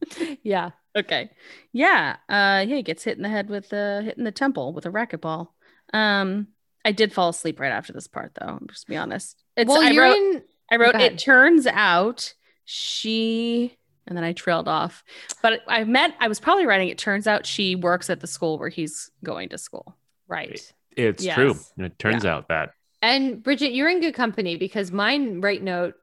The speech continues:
Speaker 2: my note after, "Who is this woman?" 'Cause she looks so familiar to me. And I honestly, I think it's from Harry Met Sally that I recognize her 'cause
Speaker 1: Mm.
Speaker 2: she plays Harry's ex-wife. Um, but I have, my note is my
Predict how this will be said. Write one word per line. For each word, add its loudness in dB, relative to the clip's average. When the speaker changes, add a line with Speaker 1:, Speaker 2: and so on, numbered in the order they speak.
Speaker 2:
my 0
note 0
after, -2
"Who -2
is -4
this -10
woman?" -12
'Cause -8
she -2
looks -2
so 4
familiar -4
to -8
me. -8
And -8
I -8
honestly, -6
I 2
think 0
it's 0
from -4
Harry -2
Met -10
Sally -6
that -6
I -2
recognize -10
her -8
'cause -10
Speaker 1:
Mm. -6
Speaker 2:
she -4
plays -6
Harry's -12
ex-wife. -12
Um, -4
but -2
I 2
have, 4
my 2
note 2
is 0
my 2